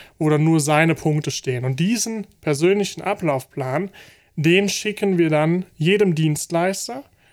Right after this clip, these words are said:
damit zum einen jeder Dienstleister weiß, wann er wo zu sein hat und was zu machen hat.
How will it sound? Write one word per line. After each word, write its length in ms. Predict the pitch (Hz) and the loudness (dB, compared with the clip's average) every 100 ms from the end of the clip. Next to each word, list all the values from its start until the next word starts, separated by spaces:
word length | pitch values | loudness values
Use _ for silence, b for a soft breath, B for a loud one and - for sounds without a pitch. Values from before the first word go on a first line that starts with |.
| b b b | b b b
damit 300 | - 165 180 | 0 2 2
zum 160 | - 175 | 0 -2
einen 240 | 160 170 | 2 4
jeder 260 | 165 175 175 | 4 4 4
Dienstleister 720 | 147 175 175 - 156 156 160 | 2 0 -2 0 0 0 0
weiß, 380 | 143 143 156 - | 0 2 0 -2
wann 220 | 147 147 | -2 -2
er 180 | 180 147 | 0 -2
wo 160 | 143 151 | 0 -2
zu 160 | - | -4
sein 360 | 143 139 147 180 | -8 -2 -2 0
hat 220 | 208 208 | -2 -4
und 180 | - 147 | -4 0
was 240 | 156 - | 0 -2
zu 100 | - | -4
machen 400 | 147 139 - 208 | -2 -2 -4 -8
hat. 200 | - - | -8 -10